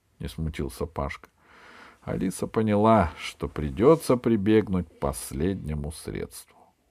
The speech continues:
«Кроме того, сказала она, обо всём станет известно твоей маме. Я даю тебе честное слово».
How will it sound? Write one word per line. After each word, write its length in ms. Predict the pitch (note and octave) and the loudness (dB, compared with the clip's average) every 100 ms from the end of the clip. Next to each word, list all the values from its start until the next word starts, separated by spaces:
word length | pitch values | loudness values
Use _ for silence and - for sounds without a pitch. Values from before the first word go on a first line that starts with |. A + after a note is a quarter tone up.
| _ _ _ | _ _ _
«Кроме 320 | - B2+ D3 | 2 4 4
того, 520 | C#3 C#3+ C#3+ E3+ G#3 - _ _ | 2 4 4 2 0 -4 _ _
сказала 520 | - F#2 F2 F#2 F2 E2+ | -4 -2 0 0 0 0
она, 300 | E2 D2+ - _ _ - _ | -2 -6 -10 _ _ -20 _
обо 280 | - G#2+ C3 | -6 2 2
всём 320 | - F3 F3 | 2 2 2
станет 440 | - D3 C#3 B2+ C3 | 2 2 2 2 2
известно 540 | B2+ C#3 D3+ - A#2+ | 4 6 6 4 -4
твоей 440 | - B2 C3 C3 | 4 6 8 6
маме. 460 | C3 C3 A2 E2 F2 | 4 2 2 2 2
Я 200 | F#2+ A2+ | 6 6
даю 500 | G2+ A2 A2 A#2 F3 | 8 8 8 6 0
тебе 340 | - D#2 D#2 | -2 -2 -2
честное 580 | - - C3 - B2 A2+ | -4 0 0 0 -2 -2
слово». 540 | - - E2+ C#2+ C2 | -2 -2 -2 -2 -6